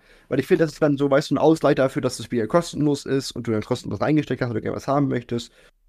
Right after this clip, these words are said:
Und dann ist es auch irgendwie dann, finde ich, für mich vertretbar. Ja.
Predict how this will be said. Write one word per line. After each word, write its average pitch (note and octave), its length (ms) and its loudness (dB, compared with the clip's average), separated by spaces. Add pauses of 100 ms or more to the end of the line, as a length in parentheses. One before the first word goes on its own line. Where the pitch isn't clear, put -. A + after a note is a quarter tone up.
Und B2+ 60 -4
dann B2 100 2
ist B2+ 100 2
es - 100 -10
auch A2+ 240 -2
irgendwie A2 280 -2
dann, G#2 320 -2 (320)
finde B2+ 240 0
ich, D#3 140 -2
für C3 100 0
mich C3+ 160 2
vertretbar. - 560 -2 (1120)
Ja. - 220 0